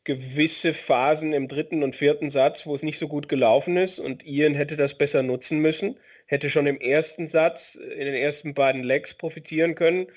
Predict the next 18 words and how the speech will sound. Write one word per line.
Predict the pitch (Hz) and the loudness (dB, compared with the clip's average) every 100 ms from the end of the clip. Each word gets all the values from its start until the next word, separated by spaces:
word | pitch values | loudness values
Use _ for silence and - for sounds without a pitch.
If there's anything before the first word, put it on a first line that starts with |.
| - - - - _ _ _ _ _ | -20 -20 -20 -20 _ _ _ _ _
Ähm, | 143 143 143 147 147 143 - - - - _ _ - | 2 2 2 0 -6 -10 -16 -20 -20 -20 _ _ -6
ja, | 131 170 131 - - - - - - | -4 -2 -6 -12 -20 -20 -20 -16 -10
es | - | -10
ist | - 175 - | -8 -4 4
der, | 160 151 151 147 80 - - | 6 6 6 2 -2 -10 -14
ich | - - | -8 0
weiß | 165 196 | 0 0
gar | 139 | -2
nicht, | 131 135 | -2 -4
also | 143 147 | -6 -6
es | 143 | -6
ist | |
ein | 156 | 0
Match, | 160 175 180 | 0 0 -4
was | 160 | -4
für | 156 | -4
mich | 165 170 | -4 -6
keinen, | - 151 165 170 165 | -2 0 0 -2 -6